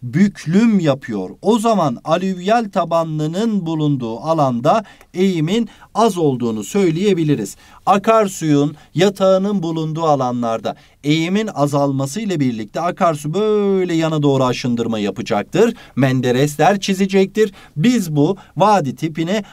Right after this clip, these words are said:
alüvyal tabanlı vadi tipi diyoruz. Peki geldik son vadi tipimiz asimetrik vadi. Bak burası daha dik.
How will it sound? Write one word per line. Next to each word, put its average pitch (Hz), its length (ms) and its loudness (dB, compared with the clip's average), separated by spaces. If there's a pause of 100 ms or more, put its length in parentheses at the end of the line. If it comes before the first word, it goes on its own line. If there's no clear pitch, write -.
(120)
alüvyal 190 460 2
tabanlı 143 500 0
vadi 160 300 2
tipi 202 260 -4
diyoruz. 180 340 -2
Peki 240 280 -2
geldik 226 380 2
son 233 280 2
vadi 196 280 2
tipimiz 151 520 -4
asimetrik 202 760 0
vadi. 147 280 2 (260)
Bak 190 280 2
burası 185 420 -2
daha 143 340 0
dik. 214 300 -4